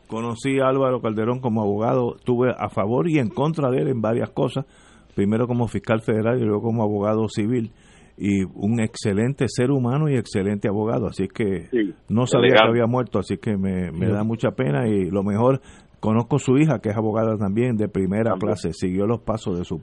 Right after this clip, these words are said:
Speaker 3: Y
Speaker 1: señor
Speaker 3: yo,
Speaker 1: padre.
Speaker 3: yo me uno a las palabras de ustedes con relación a, a ese triste fallecimiento.
Speaker 1: Bueno,
Speaker 2: Muchas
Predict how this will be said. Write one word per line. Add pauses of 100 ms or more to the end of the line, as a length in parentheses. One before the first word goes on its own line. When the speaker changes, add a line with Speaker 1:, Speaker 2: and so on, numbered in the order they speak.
Speaker 3:
Y
Speaker 1:
señor
Speaker 3:
yo,
Speaker 1:
padre.
Speaker 3:
yo
me
uno
a
las
palabras
de
ustedes
con
relación
a, (540)
a
ese
triste
fallecimiento. (600)
Speaker 1:
Bueno,
Speaker 2:
Muchas